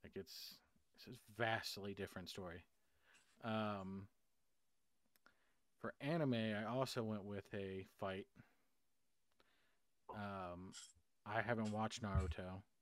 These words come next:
I'm sure it's a great fight. But Goku versus Kefla is by far my favorite anime fight. Like, it, it, it was close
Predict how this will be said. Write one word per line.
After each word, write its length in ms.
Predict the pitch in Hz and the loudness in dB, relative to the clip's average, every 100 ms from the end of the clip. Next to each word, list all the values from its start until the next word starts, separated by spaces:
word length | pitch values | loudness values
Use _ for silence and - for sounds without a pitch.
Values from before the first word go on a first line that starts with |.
| _ _ _ _ _ _ _ _ _ - | _ _ _ _ _ _ _ _ _ -8
I'm 80 | 104 | -4
sure 260 | - 131 | 0 2
it's 140 | 117 110 | 2 0
a 40 | |
great 240 | 95 95 90 | -4 -6 -6
fight. 240 | - 82 - - _ _ _ _ _ _ _ _ - - - - - _ - | -6 -8 -10 -18 _ _ _ _ _ _ _ _ -20 -20 -20 -20 -20 _ -6
But 240 | - 107 107 | -2 -2 0
Goku 420 | 123 123 - 123 | 2 2 2 2
versus 400 | 110 110 107 98 | 2 -2 -2 -6
Kefla 600 | - 117 104 - 95 90 - _ - _ _ - _ _ - | -2 0 0 -2 -6 -6 -10 _ -20 _ _ -20 _ _ -4
is 600 | 101 98 92 90 92 - _ _ _ _ _ _ _ - | 0 0 -2 -6 -8 -10 _ _ _ _ _ _ _ 4
by 280 | 131 127 | 6 6
far 360 | 123 - 110 104 | 4 2 2 4
my 180 | 101 101 | 2 0
favorite 440 | - 104 95 95 - _ _ - | 0 0 0 -2 -6 _ _ -4
anime 300 | 107 101 95 - | -2 0 -2 -4
fight. 220 | 98 95 | -4 -2
Like, 200 | 113 113 | 0 0
it, 120 | 135 - | 0 0
it, 160 | 156 - _ - - - _ _ _ _ _ | -2 -4 _ -20 -20 -20 _ _ _ _ _
it 100 | 160 | 4
was 180 | 185 170 | 6 4
close 680 | - 147 131 135 - - | 2 6 8 8 4 -2